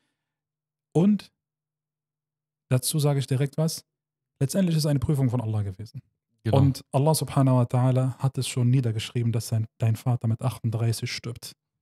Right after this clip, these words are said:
Speaker 2: Genau.
Speaker 1: Und, aber die Frage ist, wir sagen immer, nach einer Prüfung oder eine Prüfung hat immer was Gutes.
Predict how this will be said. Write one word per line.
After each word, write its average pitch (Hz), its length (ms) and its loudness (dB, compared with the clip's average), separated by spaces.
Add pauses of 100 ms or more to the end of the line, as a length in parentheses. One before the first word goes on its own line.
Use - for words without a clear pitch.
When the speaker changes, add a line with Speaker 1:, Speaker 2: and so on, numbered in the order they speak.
(220)
Speaker 2:
Genau. 101 240 -6 (1000)
Speaker 1:
Und, 131 600 4 (1040)
aber 135 380 2
die 139 120 -6
Frage 175 300 0
ist, - 300 -6 (280)
wir 131 140 2
sagen 156 220 2
immer, 160 160 4
nach 143 220 0
einer 135 180 4
Prüfung 175 540 -2
oder 135 180 0
eine 135 140 2
Prüfung 156 340 -2
hat 139 120 -2
immer 151 140 2
was 139 200 -2
Gutes. - 600 -4